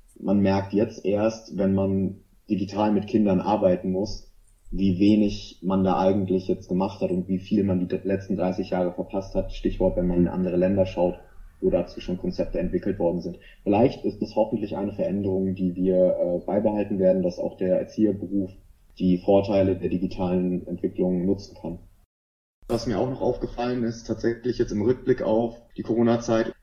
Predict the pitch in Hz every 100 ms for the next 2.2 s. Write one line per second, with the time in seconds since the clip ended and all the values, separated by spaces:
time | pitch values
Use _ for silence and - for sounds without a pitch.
0 | _ - 110 107 104 - 98 101 117 139
1 | 123 117 107 107 95 117 117 - - 101
2 | 123 -